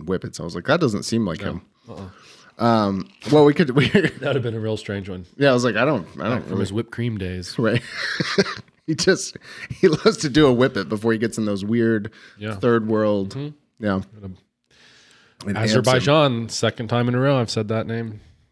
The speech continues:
Speaker 1: Yeah, that's a good one, though.
Speaker 2: I'm gonna say that name every episode.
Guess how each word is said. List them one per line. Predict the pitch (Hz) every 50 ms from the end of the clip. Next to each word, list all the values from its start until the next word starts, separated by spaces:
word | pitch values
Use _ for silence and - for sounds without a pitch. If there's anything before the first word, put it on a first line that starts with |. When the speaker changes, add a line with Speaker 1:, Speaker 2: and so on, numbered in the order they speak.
| _ _ _ -
Speaker 1:
Yeah, | 101 107 117 127 95
that's | 87 101 110 -
a | 120
good | 90 98 98
one, | 101 87 80
though. | 80 71
Speaker 2:
I'm | 82
gonna | 101 101 101 95
say | - - 104
that | 98 101 76 62 87
name | 95 92 90 90
every | 92 90 92 95 92 92 90 92 92
episode. | - - - - - - 71 -